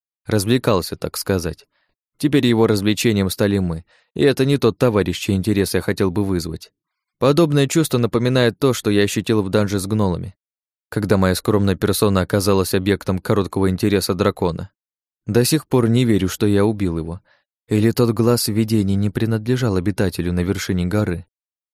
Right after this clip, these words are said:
Может и так. Слишком много вопросов, и главный из них — что делать с Богом. «Товарищи, у нас проблема», обратился я к соратникам.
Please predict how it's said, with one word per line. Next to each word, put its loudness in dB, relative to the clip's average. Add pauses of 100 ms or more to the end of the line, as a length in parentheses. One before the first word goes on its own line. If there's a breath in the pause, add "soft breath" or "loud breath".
Может 0
и 0
так. -4 (360 soft breath)
Слишком -2
много 2
вопросов, 0 (100)
и -2
главный 2
из -2
них — -2 (240 soft breath)
что -2
делать 2
с -6
Богом. -2 (1160)
«Товарищи, 2 (120)
у 0
нас 2
проблема», 2 (440)
обратился 0
я 0
к -12
соратникам. -4